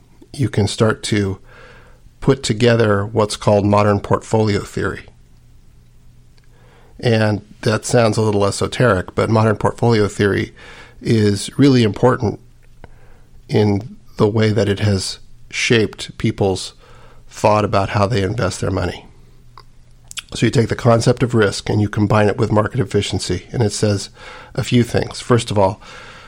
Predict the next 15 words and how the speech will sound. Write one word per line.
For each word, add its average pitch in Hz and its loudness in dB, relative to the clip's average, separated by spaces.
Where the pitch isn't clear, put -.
your 127 4
portfolio 127 4
has 113 2
to - -8
be 113 0
diversified 104 -2
in 104 -4
order 107 0
to 101 -2
avoid 107 0
firm-specific 101 -2
risk. - -4
That's - -6
the - -6
first - -4